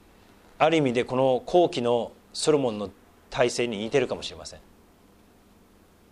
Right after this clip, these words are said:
え、大観覧、あの、観覧時期なんじゃないですか。でも、平和とか繁栄とか、まるで神が与えたかのような輝きを持っていたかも、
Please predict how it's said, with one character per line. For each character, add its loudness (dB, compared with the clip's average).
え、 0
大 4
観 4
覧、 0
あ -4
の、 -6
観 2
覧 2
時 -4
期 -6
な -4
ん -8
じ -6
ゃ -4
な -6
い -6
で -8
す -12
か。 -12
で 6
も、 2
平 4
和 4
と 4
か 4
繁 4
栄 4
と 2
か、 4
ま 6
る 2
で 6
神 4
が 6
与 4
え 0
た 4
か 6
の 4
よ 6
う 4
な 4
輝 4
き 2
を 6
持 4
っ 4
て 0
い 2
た 4
か 4
も、 -10